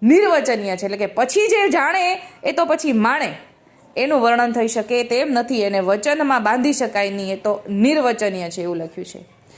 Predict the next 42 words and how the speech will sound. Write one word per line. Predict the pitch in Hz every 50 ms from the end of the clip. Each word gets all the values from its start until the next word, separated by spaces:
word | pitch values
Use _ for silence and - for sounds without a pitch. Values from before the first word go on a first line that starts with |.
| - - - - - -
એટલે | - 247
કે | 262 269 285 269
આપણને | 254 247 247 277 294 294 294 277 269 285
આ | 254 - - 240
ત્રણેય | 240 233 277 294 320 330
ઉદાહરણ | 330 330 330 339 339 330 320 302
પરથી | 311 330 330 339 330
એમ | 330 339
સમજમાં | 339 - 330 330 339 320 320 320 330
આવ્યું | 349 339 330 330 339 339 - - - - - - - _
કે | - 294
માર્ગ | 269 233 220 226 240 285 330 349 311
નથી | 330 330 320 330 330 311 247 208 - - - - - _ _ _
પણ | - 262 240
સુરતા | 220 214 - 302 330 359 - 277 214 175
છે, | 170 - 208 196 165 - - - _ _ _ _ _ _ _ _ _ _ _ _ _ - _ - _ _ _ _ -
સભાનતા | - - - 262 269 277 330 392 415 427 381 381 403 330
છે | - - 359 339
કે | 269 311 285
ક્યાંથી | 254 285 294 320 320 330 339 339
આવ્યો | 330 339 349 359 349
છું | 349 339 349
ને | 311 302
ક્યાં | 285 269 320 330 339 320
જવાનું | 269 311 285 285 277 262 254 254
છે. | 277 285
એટલે | 269 277 277 254
આખા | 240 254 254 330 320
દિવસમાં | 277 311 311 320 320 320 320 254 233
ગમે | 220 247 269 320 339 330
ત્યાં | 320 294 277 247 226
જાય | 214 262 285 277 254
પણ | 262 254 226 202
જ્યાં | 175 180 208 233 269 311 262
જવાનું | 254 269 294 320 339 349 339
છે | 277 294 262
ત્યાં | 214 226 240 262 285 320 330
જ | 320 302
જઈને | 233 247 247 262 262 269 240
જાય, | 208 208 202 202 208 208 - - -
પહોંચે | 202 220 262 254 311 233 170
છે. | - - 175 -